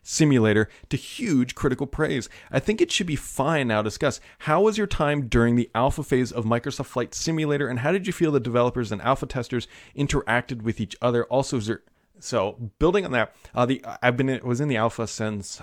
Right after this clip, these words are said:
whenever the alpha came out. It's been a while, and I quite enjoyed it. Now, it was much more limited in, in scope initially versus what the full game experience is. Like, I think initially there was only two planes that you could fly around, and, and things slowly got added.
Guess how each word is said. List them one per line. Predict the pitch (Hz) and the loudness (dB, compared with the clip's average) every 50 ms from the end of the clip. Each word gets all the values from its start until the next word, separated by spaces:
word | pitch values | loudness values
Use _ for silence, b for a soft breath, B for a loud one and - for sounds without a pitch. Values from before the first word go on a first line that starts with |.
| - - | -14 -10
whenever | 139 143 123 120 127 131 123 | -4 0 2 4 4 4 4
the | 117 101 | 2 2
alpha | 98 104 95 107 98 | 2 2 0 -2 -4
came | 92 95 85 82 | -6 -6 -6 -6
out. | 82 78 - - | -6 -8 -8 -8
It's | 110 - | -10 -2
been | - - 151 127 | 2 2 4 4
a | |
while, | 104 98 92 85 85 - - B B B B B | 4 2 2 0 -2 -8 -14 B B B B B
and | B 104 104 98 95 98 98 - | B -4 -4 -2 -2 -4 -4 0
I | - 113 135 | 2 0 0
quite | 135 - 180 180 180 | 2 0 0 0 0
enjoyed | 180 165 131 170 160 123 | 0 0 0 0 0 0
it. | 104 | 0
Now, | 131 131 113 | 0 2 4
it | 143 139 | 4 4
was | 139 123 | 2 2
much | 151 185 226 - | 0 -2 -4 -2
more | 233 202 | -2 -2
limited | 165 123 120 131 135 147 139 - 147 | -2 0 0 -2 -2 -2 -4 -6 -6
in, | 143 135 123 | -6 -6 -8
in | - - 123 117 | -8 -8 -8 -8
scope | 110 - - 131 147 - - - | -8 -6 -6 -8 -8 -8 -6 -6
initially | 139 123 120 131 - - 151 160 180 202 - B B B B B | -2 -2 -2 -2 -2 -4 -4 -4 -6 -6 -8 B B B B B
versus | 117 127 131 127 - 131 117 104 | 0 0 0 2 0 -2 -2 -2
what | 107 117 120 110 - - | 0 0 0 0 0 -4
the | 110 | -12
full | - - - 131 117 110 104 | -8 -4 -2 0 0 0 0
game | 101 92 87 - 101 101 110 123 120 | -2 -4 -4 -4 -2 -2 -2 -2 -4
experience | - 120 113 - - - 127 123 131 139 143 139 139 - | -6 -8 -10 -10 -8 -4 -4 -4 -2 -2 -4 -6 -6 -6
is. | 147 151 143 | -6 -4 -4
Like, | 120 104 - | -4 -6 -6
I | - | -6
think | - - 135 131 | -8 -8 -6 -6
initially | 127 107 104 117 120 - - 120 | -4 -4 -4 -4 -6 -6 -8 -8
there | 110 107 | -8 -6
was | 98 95 | -6 -6
only | 104 101 90 | -8 -8 -10
two | - - - 147 143 | -10 -10 -10 -10 -10
planes | - - - 139 139 143 143 143 143 131 | -10 -12 -12 -10 -10 -10 -10 -10 -12 -12
that | - - | -12 -12
you | 139 143 | -10 -10
could | 127 135 127 | -8 -10 -10
fly | - - 135 135 135 | -8 -4 -2 0 0
around, | 131 127 131 131 127 127 123 117 | 2 2 2 2 0 0 -2 -4
and, | 104 101 - | -6 -8 -10
and | 120 113 104 | -10 -6 -6
things | 120 113 - | -4 -4 -6
slowly | - - 120 113 113 120 123 127 117 | -6 -2 2 2 2 2 2 0 -2
got | 120 110 104 - | -4 -4 -4 -2
added. | - 104 107 117 127 131 | -2 -2 -2 -2 -2 -4